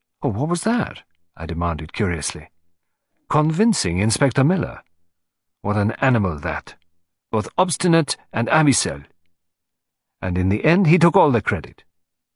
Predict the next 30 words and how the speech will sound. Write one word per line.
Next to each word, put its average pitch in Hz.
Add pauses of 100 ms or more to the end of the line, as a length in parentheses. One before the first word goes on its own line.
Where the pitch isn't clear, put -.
(240)
"Too 226
bad," 76 (320)
I 78
cried. 76 (840)
"Ah, 226
well, 143 (540)
I 147
had 156
my 110
compensations. - (600)
The 117
other 127
directors 110
of 90
the 95
Burma 110
Mines 143
Limited 98 (220)
awarded 165
me 143
fourteen 190
thousand 120
shares 82
as 127
a 156
small 220
recompense 110
for 107
my 107
services. -